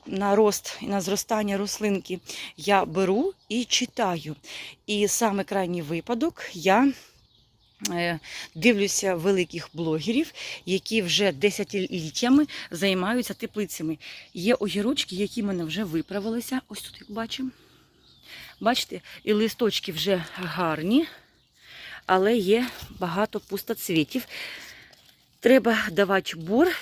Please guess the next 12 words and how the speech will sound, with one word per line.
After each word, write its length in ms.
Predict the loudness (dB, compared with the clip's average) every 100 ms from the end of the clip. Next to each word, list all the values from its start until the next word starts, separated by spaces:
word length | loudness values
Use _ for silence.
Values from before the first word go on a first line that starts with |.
| -2
та 160 | 0
байкал. 600 | 0 0 -2 -2 -2 -2 -2 -8 -6
Також 380 | -4 -2 -4 -2
у 40 | -4
нас 220 | -4 -6
пасин-, 400 | -6 -6 -4 -6
дуже 200 | -2 0
багато 320 | 0 -2 -4 -8
пасинків. 760 | -8 -6 -2 -2 -2 -6 -8 _ -20 -20 -20 -20 -20 -6
Я 180 | -2
їх 180 | -2 -2
обриваю. 600 | -4 -2 -2 0 -2 -4